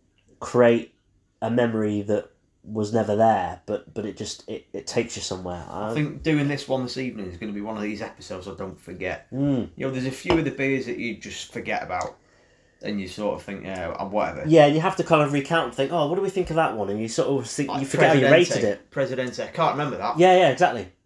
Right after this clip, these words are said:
Speaker 2: Pointless beer.
Speaker 1: This
Speaker 2: Crystal, that's another one.
Speaker 1: Yeah,
Speaker 2: Chili.
Speaker 1: yeah.
Speaker 2: I'm reeling a few shit ones off the top of my head.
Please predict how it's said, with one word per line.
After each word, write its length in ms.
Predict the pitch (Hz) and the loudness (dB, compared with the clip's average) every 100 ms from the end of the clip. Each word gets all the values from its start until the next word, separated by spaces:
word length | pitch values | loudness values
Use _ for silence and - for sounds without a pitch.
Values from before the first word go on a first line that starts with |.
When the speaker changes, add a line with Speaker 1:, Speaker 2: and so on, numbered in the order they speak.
| _ | _
Speaker 2:
Pointless 340 | 143 131 104 - | -6 -6 -8 -12
beer. 180 | 104 | -10
Speaker 1:
This 100 | 85 - _ _ _ - | -10 -14 _ _ _ 2
Speaker 2:
Crystal, 500 | 165 170 - 117 101 | 4 4 2 -2 -2
that's 240 | 123 123 | -6 -4
another 200 | 131 131 | -6 -4
one. 140 | 117 | 0
Speaker 1:
Yeah, 180 | 127 135 | 4 6
Speaker 2:
Chili. 280 | 143 123 92 _ | 4 -2 -6 _
Speaker 1:
yeah. 240 | 123 127 131 _ _ _ _ _ - | -2 -2 -2 _ _ _ _ _ -6
Speaker 2:
I'm 220 | 120 120 117 | -4 -4 -4
reeling 540 | 123 139 135 127 120 - | 0 2 2 0 -2 -8
a 20 | |
few 300 | - 139 123 | -8 -6 -6
shit 340 | - 143 - | -6 -4 -4
ones 240 | 107 95 101 | -4 -4 -8
off 100 | - | -8
the 60 | |
top 180 | - 131 | -6 -6
of 40 | 98 | -4
my 60 | 98 | -2
head. 240 | 107 | -2